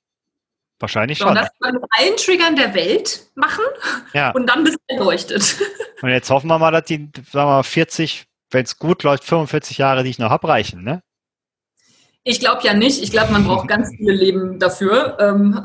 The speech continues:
Speaker 2: aber ich weiß ja auch nicht. Ich,
Speaker 1: Nee, und
Speaker 2: da
Speaker 1: ich
Speaker 2: kann
Speaker 1: mein,
Speaker 2: ich nur
Speaker 1: also, das ist, also wa-, was ich halt gerade meinte, ne, wenn man schon eine Entwicklung sieht, dann ist halt ja auch alles cool, ne? Ich, ich kann ja auch, und das ist ja das Schöne, mittlerweile da auch eher drüber lachen, ne? Und sagen, „Krass, was mich das so,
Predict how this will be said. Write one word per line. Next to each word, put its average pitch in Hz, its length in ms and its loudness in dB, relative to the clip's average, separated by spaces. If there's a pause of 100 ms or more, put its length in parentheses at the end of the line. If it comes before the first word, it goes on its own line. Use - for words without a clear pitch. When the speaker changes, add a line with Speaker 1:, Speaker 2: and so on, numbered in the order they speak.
(180)
Speaker 2:
aber 185 300 -2
ich 202 180 -6 (120)
weiß 202 280 0
ja - 280 -2
auch 196 180 0
nicht. 165 400 -6
Ich, 202 140 -6 (500)
Speaker 1:
Nee, 160 220 2
und 170 120 -2
Speaker 2:
da - 40 -4
Speaker 1:
ich 165 60 0
Speaker 2:
kann - 80 2
Speaker 1:
mein, 170 160 2
Speaker 2:
ich - 60 -10 (120)
nur 190 280 -4 (600)
Speaker 1:
also, 156 300 2 (1800)
das 135 240 0
ist, - 200 -6
also 143 220 0
wa-, 139 140 0
was 143 200 -2
ich 139 80 -4
halt 139 120 0
gerade 131 180 0
meinte, 131 240 -2
ne, 123 180 -2
wenn 135 120 0
man 135 100 0
schon 147 200 -4
eine 143 100 0
Entwicklung 135 500 -4
sieht, 131 180 -2
dann 117 120 -2
ist - 140 -6
halt 139 140 -2
ja 160 60 2
auch 117 120 0
alles 117 260 -4 (100)
cool, 120 160 0
ne? 113 240 -2
Ich, - 180 -6
ich - 220 -4
kann 160 160 -2
ja 156 160 0
auch, - 180 -2 (680)
und 135 80 0
das 160 120 2
ist - 40 -6
ja 160 80 4
das 135 160 2
Schöne, 175 320 2
mittlerweile 139 500 2
da 127 140 4
auch 123 160 0
eher 139 200 2
drüber 123 280 0
lachen, 120 340 -2
ne? 120 140 0
Und 120 120 -8
sagen, 110 180 0
„Krass, - 280 -4
was 101 140 -2
mich 107 80 -8
das 113 200 -2
so, 110 280 2